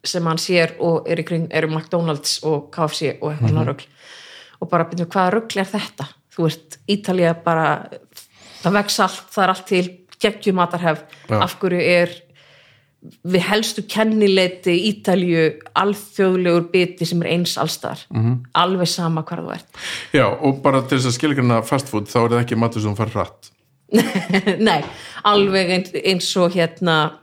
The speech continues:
Speaker 1: slow food er ekkit endilega matur sem er eldaður hægt.
Speaker 2: Nei.
Speaker 1: Þannig að þetta, þetta er, þetta er svona til höfuðs þessu að, þú veist, í fast food þá er allt eins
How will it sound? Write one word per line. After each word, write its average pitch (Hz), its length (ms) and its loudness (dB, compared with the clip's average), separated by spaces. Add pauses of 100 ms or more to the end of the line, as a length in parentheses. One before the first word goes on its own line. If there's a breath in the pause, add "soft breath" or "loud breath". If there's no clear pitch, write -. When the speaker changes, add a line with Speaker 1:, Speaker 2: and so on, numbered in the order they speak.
(640)
Speaker 1:
slow 208 260 2
food 196 180 -2
er 175 80 4
ekkit 185 220 0
endilega 165 260 0
matur 165 240 0
sem 156 140 -2
er 165 80 2
eldaður 147 320 -4
hægt. - 240 -16
Speaker 2:
Nei. 107 160 2 (460)
Speaker 1:
Þannig 165 260 2
að 160 80 -2
þetta, - 320 -4 (100)
þetta 165 300 -2
er, 214 320 2 (460 loud breath)
þetta 196 200 2
er 214 60 4
svona 226 200 2
til 220 120 2
höfuðs 233 540 4
þessu 185 420 0 (220)
að, 165 260 0 (140)
þú 175 120 -2
veist, 165 160 -2
í 196 120 -2
fast 190 280 -2
food 185 240 -2
þá 185 140 0
er 175 160 2
allt 220 320 -2
eins 170 240 -2